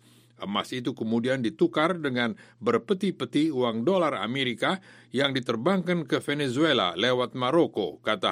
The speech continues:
harian itu. Tapi Direktur Bank Sentral Rusia, Elvira Nabiulina, membantah laporan tadi dan mengatakan Bank Sentral Rusia tidak menyimpan emas Venezuela.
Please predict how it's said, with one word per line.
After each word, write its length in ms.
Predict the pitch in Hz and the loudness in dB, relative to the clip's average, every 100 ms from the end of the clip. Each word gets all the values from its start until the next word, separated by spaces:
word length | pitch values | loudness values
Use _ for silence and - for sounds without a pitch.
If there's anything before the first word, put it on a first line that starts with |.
| 101 | 0
harian 320 | 101 101 98 | 0 0 -2
itu. 400 | 120 117 95 67 - _ _ | -2 -2 -4 -6 -14 _ _
Tapi 420 | - 101 92 101 | -4 -4 -2 -6
Direktur 560 | 92 101 135 131 160 127 | -2 0 0 2 0 2
Bank 240 | 131 131 | 0 -2
Sentral 400 | 139 135 135 135 | -4 -4 -2 0
Rusia, 640 | 123 165 185 143 139 180 - | 4 4 4 4 2 0 0
Elvira 640 | 123 123 107 160 165 160 | 0 0 4 6 6 2
Nabiulina, 1040 | 139 131 127 123 123 123 139 208 123 110 185 - - | -2 0 0 2 2 4 4 2 2 -2 -4 -12 -8
membantah 560 | 143 143 214 202 139 98 | -4 2 2 4 0 0
laporan 480 | 110 107 120 117 | 0 0 0 -2
tadi 320 | 117 196 180 147 | 0 0 0 -2
dan 160 | 139 | -2
mengatakan 720 | 131 127 131 196 170 160 139 - - - | -2 -2 -2 -2 0 -2 -4 -10 -20 -8
Bank 400 | 107 135 139 107 | 0 2 0 0
Sentral 480 | 202 208 180 175 170 | 0 0 0 2 6
Rusia 480 | 180 - 113 90 | 6 6 0 0
tidak 320 | - 208 175 123 | -2 -2 -2 -2
menyimpan 560 | 139 139 123 123 107 | -4 -2 0 0 0
emas 400 | 107 120 117 - | -2 -2 -2 -2
Venezuela. 800 | 113 104 98 90 113 113 98 82 | -2 -2 -2 0 2 2 2 -2